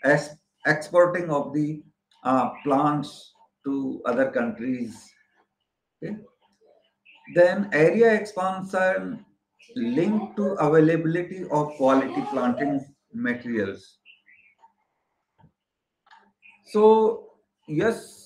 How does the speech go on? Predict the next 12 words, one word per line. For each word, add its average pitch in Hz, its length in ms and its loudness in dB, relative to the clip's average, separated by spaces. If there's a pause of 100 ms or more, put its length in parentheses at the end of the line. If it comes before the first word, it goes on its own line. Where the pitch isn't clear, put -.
(1300)
this 180 200 -8
is 202 140 -4
also 175 500 -2
important 156 680 -4
thing. 156 200 -8 (400)
Uh, 131 180 2 (100)
we 143 100 -2
should 156 460 -6
expand 151 540 -2
the 156 180 -2
area 120 540 0 (1700)
so - 260 0